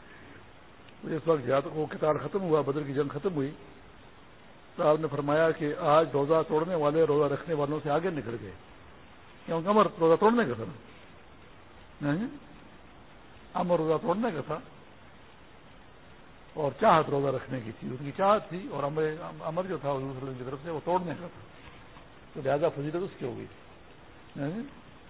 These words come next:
کیونکہ مطلق عمل جو ہے عبادت نہیں ہے، اللہ تعالیٰ کے احکامات کی روشنی میں عمل جو ہے وہ عبادت بنتا ہے۔ اب حج کے دوران جو ہے تو مغرب کی نماز عرفات میں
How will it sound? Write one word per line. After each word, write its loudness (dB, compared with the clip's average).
کیونکہ -2
مطلق 0
عمل 2
جو -2
ہے 2
عبادت 0
نہیں -6
ہے، -8
اللہ 0
تعالیٰ -2
کے -4
احکامات -4
کی -8
روشنی -2
میں -2
عمل -4
جو -4
ہے -2
وہ 0
عبادت -4
بنتا -18
ہے۔ -20
اب -4
حج 2
کے 0
دوران 4
جو 0
ہے 0
تو -4
مغرب 0
کی -8
نماز 0
عرفات -2
میں -6